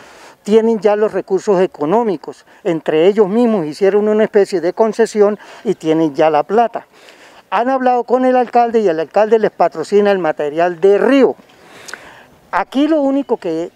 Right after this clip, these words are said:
que queremos nosotros, porque es que Expo ahorita se dio a la tarea en cualquier barrio y en cualquier sector y donde sea, poner el pero. En otros años atrás,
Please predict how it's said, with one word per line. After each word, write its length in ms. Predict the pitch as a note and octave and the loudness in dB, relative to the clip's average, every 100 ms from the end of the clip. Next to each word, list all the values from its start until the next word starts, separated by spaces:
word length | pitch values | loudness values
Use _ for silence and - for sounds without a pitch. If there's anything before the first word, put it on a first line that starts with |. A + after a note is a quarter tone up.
| - | -4
que 140 | F3+ | -2
queremos 420 | - E3 B3 C4+ | 2 4 4 2
nosotros, 500 | B3+ - A3+ A#3 F3+ | 0 2 2 2 -2
porque 440 | - D#3+ - D3+ E3+ | -4 -8 -2 0 0
es 80 | E3+ | 2
que 240 | A#3 A#3+ | 2 2
Expo 260 | A#3 A#3 A3 | 2 2 2
ahorita 400 | F3 F3+ G#3 G#3 | 2 0 -2 -2
se 140 | F3+ | -2
dio 120 | E3 | 0
a 40 | F#3+ | 2
la 120 | A3 | 2
tarea 380 | A3 G#3+ G#3 G3+ | 2 4 4 2
en 60 | |
cualquier 420 | E3 D#3+ C3+ G3 G3 | 0 -2 0 2 4
barrio 300 | G3+ G#3 G#3 | 2 0 -4
y 60 | |
en 60 | D#3 | -4
cualquier 340 | - C3+ G3 | -6 -2 -2
sector 340 | G#3 G3+ G#3+ G#3 | 0 0 0 2
y 80 | |
donde 260 | G#3+ A3+ A#3 | 2 2 2
sea, 320 | A3+ A3+ A#3 - - - - - | 0 0 0 -4 -20 -20 -20 -6
poner 320 | F#3+ G3+ G3+ G#3+ | 0 2 4 2
el 100 | A3 | 0
pero. 320 | B3+ B3+ - _ _ _ _ _ _ _ _ _ _ _ | 0 0 -2 _ _ _ _ _ _ _ _ _ _ _
En 160 | G3 F#3+ | -2 0
otros 360 | A#3+ C4 C#4 | 0 0 0
años 240 | C4 C4+ A#3+ | 0 0 0
atrás, 500 | G#3 A#3+ C4 C4+ | 0 0 0 -2